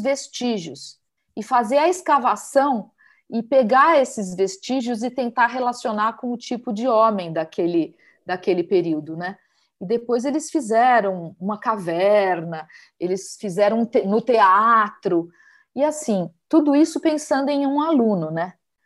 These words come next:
Mas, gente, o que os demais aprenderam e concretizaram e colaboraram, é, tem sido incrível acompanhar esse projeto, porque é, é, é, é a toda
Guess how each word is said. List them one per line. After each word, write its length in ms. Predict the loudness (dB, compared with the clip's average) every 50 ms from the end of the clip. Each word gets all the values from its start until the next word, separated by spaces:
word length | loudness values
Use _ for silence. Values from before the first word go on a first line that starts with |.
| _ _ _ _ _
Mas, 220 | -8 -8 -8 -6
gente, 460 | -4 -2 -2 -2 -4 -6 -10 -14 -20 _
o 200 | -12 -10 -10 -10 -14
que 120 | _ -2 0
os 180 | 0 0 0
demais 560 | 0 0 0 0 0 0 0 0 0 0 -2 -2
aprenderam 920 | -4 -4 -4 -6 -6 -4 -4 -4 -4 -2 2 4 4 4 4 2 -2 -4
e 80 | -6 -8
concretizaram 1400 | -6 -4 -2 0 0 -2 -2 -2 -2 -2 -2 -2 -4 -8 -10 -10 -10 -6 -6 -4 -2 -2 -2 -2 -2 -4 -6
e 80 | -8 -8
colaboraram, 1120 | -8 -2 2 2 4 4 2 0 -2 -2 0 -2 -2 0 0 0 0 0 0 -2 -4 -6 -10 -14 _ -20 -20 -20 -20 -20 -20 _ _ _ -12
é, 480 | -10 -8 -6 -4 -4 -4 -6 -8 -10 -12 _ _ _ _ _ _ _ _ -20 -18 -18 -14 -10
tem 140 | -6 -6 -6
sido 220 | -4 -4 -4 -2
incrível 680 | -2 -2 -4 -2 0 2 4 6 4 4 4 4 4 2
acompanhar 580 | 2 0 -2 -4 -2 -2 -2 -2 -2 -4 -6 -6
esse 180 | -8 -12 -12
projeto, 500 | -8 -8 -6 -4 -2 -4 -4 -4 -8 -12 _
porque 500 | -12 -12 -12 -8 _ -6 -4 -4 -6 -8 _ _ _ _ _ _ _ _ -12
é, 480 | -10 -10 -8 -8 -8 -10 -10 -12 -14 -18 _
é, 460 | -10 -6 -6 -4 -6 -6 -8 -8 -6
é, 340 | -4 -2 -2 -2 -4 -4 -6
é 120 | -4 -2 -2
a 100 | -2 -2
toda 720 | -6 _ 2 4 4 4 4 2 2 2 2 2 2 -2